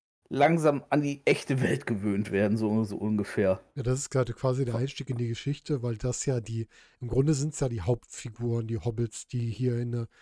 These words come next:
Speaker 2: ganz neue Welt aufbrechen. Das ist ja diese typische Geschichte, dass jemand in eine neue Welt quasi
Speaker 1: Hm.
Speaker 2: gestoßen wird. Und das ist ja die Geschichte der Hobbits. Und da gibt's halt auch in der Erzählung so lustige kleine Sachen, wie, ich weiß nicht, ob ich das ge-, ob ihr das gemerkt habt in dem Film.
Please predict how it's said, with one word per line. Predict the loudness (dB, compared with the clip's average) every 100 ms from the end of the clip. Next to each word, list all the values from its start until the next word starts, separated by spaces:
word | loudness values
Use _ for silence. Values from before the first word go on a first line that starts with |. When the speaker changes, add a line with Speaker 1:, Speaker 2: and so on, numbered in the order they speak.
| -20 _ -2
Speaker 2:
ganz | -2 0 0
neue | 2 4
Welt | 2 0
aufbrechen. | -4 -4 -2 -2
Das | -4
ist | -4
ja | -4
diese | -6
typische | -8 -12 -12 -10
Geschichte, | -8 -6 -8 -8
dass | -10 -10 -8
jemand | -8
in | -6 -8
eine | -6
neue | -2 -2 -2
Welt | -4 -6 -8 _ -20 _ _ _ _
quasi | 0 0
Speaker 1:
Hm. | 2
Speaker 2:
gestoßen | 2 4 2 0 -2
wird. | -2 -2 _ _
Und | -6 -4 -6 -8
das | -8 -4
ist | -2
ja | 0
die | 0 -2
Geschichte | -2 -2 -2 -2
der | -2 0
Hobbits. | -2 -4 -6 -10 -18 _ -20 -20 _
Und | -6 -2
da | -2
gibt's | -2 -2
halt | -4 -2
auch | -2 -2 -4 _ _
in | 0 2
der | 2
Erzählung | 0 -2 0 0 0
so | -2 0
lustige | -2 -4 0 0
kleine | 2 0 -2
Sachen, | -2 -2 -2 -6 -8 _ _ _ _ _ -2
wie, | -2
ich | 2
weiß | 2 2
nicht, |
ob | -2
ich |
das | -2 -4 -4
ge-, | -8 -4
ob | 0
ihr | 4
das | 2 2
gemerkt | 0 0 0
habt | -2
in | 0
dem | -2 -2
Film. | -2 -2